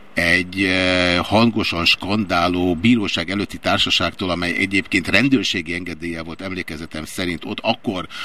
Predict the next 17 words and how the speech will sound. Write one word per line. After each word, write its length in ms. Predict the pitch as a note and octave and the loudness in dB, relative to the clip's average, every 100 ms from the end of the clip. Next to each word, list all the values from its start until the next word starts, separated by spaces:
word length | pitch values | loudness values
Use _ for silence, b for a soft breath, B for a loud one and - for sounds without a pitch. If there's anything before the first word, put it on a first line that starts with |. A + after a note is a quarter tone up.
| B | B
amikor 380 | B F#2 F#2 F2 | B -4 -4 -6
az 120 | E2 | -4
ember, 640 | G#2+ F#2 F2 F2 E2 E2+ F#2+ | -2 -2 -2 -2 -2 -4 -6
eh, 300 | - E2+ E2+ E2 | -6 -2 0 -2
valamilyen 440 | D#2 G#2 F2+ E2 D#2+ | 0 0 2 0 0
ügyben 500 | F#2 E2+ D#2 D2+ D#2 | -2 -2 -4 -4 0
döntést 500 | F2 D2+ - D#2 - | -2 -2 -2 -2 -2
akar 280 | E2+ D#2+ C#2+ | -2 -4 -4
hozni, 640 | F2+ G2 A2 B2 A#2 A#2 - B B B B B B B B - - | 0 2 4 6 6 4 0 B B B B B B B B -14 -2
és 180 | G2+ G#2+ | 0 0
én 120 | G2+ | -2
ott 180 | G2 - | -4 -4
akkor 640 | F#2+ - G#2 G2 F#2+ G2+ - | -6 -8 -4 0 0 -2 -8
azt 200 | - - | -8 -2
nagyon 320 | A2 A#2 G2+ F2+ | 2 2 2 2
mélyen 300 | G2 F2+ E2+ | 2 2 0
átéreztem 1040 | F#2+ - A2+ G#2+ - - G#2 A2 A2+ | -2 0 0 0 -2 0 2 4 4